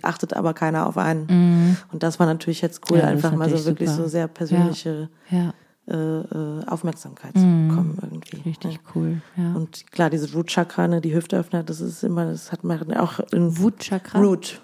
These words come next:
Speaker 2: Root.
Speaker 1: Das haben wir ja auch schon drüber gesprochen, dass man das im Yoga auch merkt. Und diese
Speaker 2: Mhm.
Speaker 1: Hüftöffnungen sind
Speaker 2: Mhm.
Speaker 1: ex-,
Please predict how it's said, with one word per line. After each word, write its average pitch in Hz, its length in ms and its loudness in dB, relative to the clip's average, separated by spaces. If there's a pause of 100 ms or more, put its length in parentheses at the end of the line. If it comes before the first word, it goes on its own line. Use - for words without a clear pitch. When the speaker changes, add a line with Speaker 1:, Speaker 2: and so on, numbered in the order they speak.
(160)
Speaker 2:
Root. 170 440 2 (280)
Speaker 1:
Das - 120 -20
haben 180 120 4
wir 170 60 6
ja 160 140 6
auch 170 40 4
schon - 160 0
drüber 156 200 -2
gesprochen, 151 400 -4
dass - 160 -6
man 147 80 -4
das 151 120 -8
im - 80 -8
Yoga 143 280 -6
auch 185 120 -14
merkt. 156 300 -8
Und 156 140 -8
diese 180 160 4
Speaker 2:
Mhm. 175 120 2
Speaker 1:
Hüftöffnungen 165 640 -2
sind 156 300 -8 (120)
Speaker 2:
Mhm. 160 380 0 (420)
Speaker 1:
ex-, - 200 -12